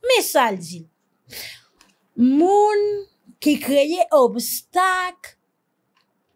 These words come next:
ki anpeche ankèt asasina prezidan abouti, e se minis jistis la,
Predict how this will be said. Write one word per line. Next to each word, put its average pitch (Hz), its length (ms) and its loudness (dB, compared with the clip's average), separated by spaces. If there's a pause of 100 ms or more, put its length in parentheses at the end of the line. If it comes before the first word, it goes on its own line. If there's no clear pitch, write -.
(500)
ki 285 240 -4
anpeche 285 1040 0 (1040)
ankèt 254 840 -2 (500)
asasina 220 840 0 (180)
prezidan 220 560 2 (160)
abouti, 247 840 -2 (760)
e 196 400 2
se 247 240 0
minis 269 400 0
jistis - 480 -4
la, 233 220 0